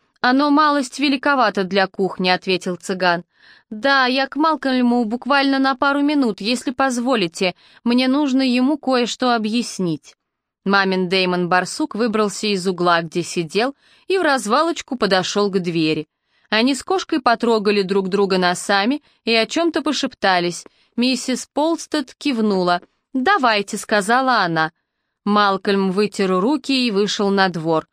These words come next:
Дождь уже перестал, но воздух был насыщен влагой,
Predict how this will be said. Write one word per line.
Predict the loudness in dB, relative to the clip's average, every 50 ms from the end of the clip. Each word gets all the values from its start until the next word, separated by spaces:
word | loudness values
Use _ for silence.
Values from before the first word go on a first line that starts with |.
| _ _ _ _ _ _ -6
Дождь | -2 0 0 0 0 0 -2 -2
уже | 0 0 0 0
перестал, | 0 0 -2 -2 -2 -6 -4 -2 0 2 2 2 0 -4 _ _ _ _ _
но | 0 0 2 2
воздух | 2 2 0 0 0 0 -2 -2 0 0
был | 0 0 2 2
насыщен | 0 0 0 -2 -2 -2 -2 -2 -2 0 0 0
влагой, | 2 2 4 4 2 2 0 -2 -6 -6